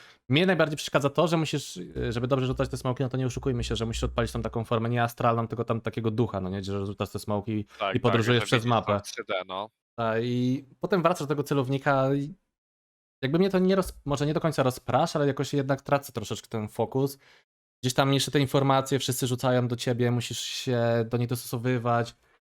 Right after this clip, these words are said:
Speaker 1: Czasami do ciebie ludzie w ogóle nie mówią na tym solo queue, więc musisz i tak zgadywać, co zrobić tym Omenem, więc granie Omenem jako kontrolerem na solo queue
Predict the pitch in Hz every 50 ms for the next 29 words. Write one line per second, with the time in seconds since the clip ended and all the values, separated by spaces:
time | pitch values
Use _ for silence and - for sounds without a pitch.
0 | _ _ _ - 139 131 - 156 156 143 151 - 160 151 147 143 147 147 131 143
1 | 139 147 147 139 147 143 147 143 131 135 131 123 123 127 117 - 131 117 120 113
2 | - 123 117 107 120 113 - - 127 - - 127 - - 123 - 139 135 123 120
3 | 113 127 120 123 123 123 120 - - - 113 117 120 117 120 110 - 123 120 117
4 | 113 113 113 117 113 113 117 120 113 - 131 123 120 135 143 147 139 131 127 127
5 | 127 123 117 - 117 120 120 113 - 117 120 117 117 117 120 117 - 123 113 117
6 | 113 - - 117 117 117 123 131 131 127